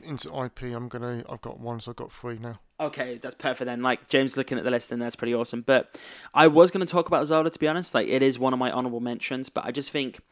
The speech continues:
Speaker 2: I wanted to mention it briefly because I've only really played Breath of the Wild and Tears of the Kingdom,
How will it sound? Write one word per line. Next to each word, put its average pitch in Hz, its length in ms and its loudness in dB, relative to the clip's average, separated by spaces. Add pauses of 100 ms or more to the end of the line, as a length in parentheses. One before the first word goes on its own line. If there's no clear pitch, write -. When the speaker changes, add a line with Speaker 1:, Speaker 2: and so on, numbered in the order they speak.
(300)
Speaker 2:
I 135 80 0
wanted 131 240 0
to 123 40 -6
mention 120 260 -4
it 120 80 -10
briefly 123 300 -4
because 120 460 -6 (120)
I've 139 140 -2
only 156 180 -2
really 135 200 -2
played 120 220 -4
Breath - 180 -6
of 117 40 -14
the 117 60 -6
Wild 117 220 -6
and 113 80 -12
Tears 120 220 -4
of 123 60 -16
the - 60 -20
Kingdom, 117 500 -6